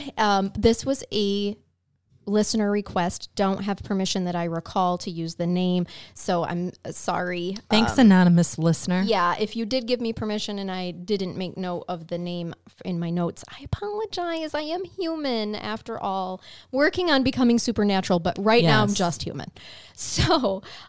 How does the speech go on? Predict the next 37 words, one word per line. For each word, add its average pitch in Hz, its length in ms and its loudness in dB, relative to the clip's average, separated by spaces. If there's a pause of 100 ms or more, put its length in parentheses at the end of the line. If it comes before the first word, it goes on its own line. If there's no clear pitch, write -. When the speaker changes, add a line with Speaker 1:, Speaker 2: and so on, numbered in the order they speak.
Speaker 1:
um, 214 580 4
this 233 160 -2
Speaker 2:
We're 214 140 8
all 185 340 8
ancient 170 420 4
aliens 151 560 4
if 160 120 0
we 160 100 0
go 139 180 0
with 135 140 -2
conspiracy 143 640 -2
theories, 135 400 -2
Speaker 1:
I 262 140 -6
Speaker 2:
so. 196 80 -6
Speaker 1:
know, 240 420 -6
and 220 160 -8
I 262 180 -8
love 240 320 -4
to 214 60 0
gobble 196 380 -4
me 185 160 -4
up 180 160 -6
as 175 180 -10
much 180 280 -10
information 175 580 -10
as 165 100 -10
I 165 120 -10
possibly 190 480 -6
Speaker 2:
I - 20 -4
know. 240 60 -4
Speaker 1:
can, 147 320 -4
so - 440 -6
maybe 220 300 -4
I 180 160 -4
am 170 240 -10
part 190 220 -8
alien. - 380 -10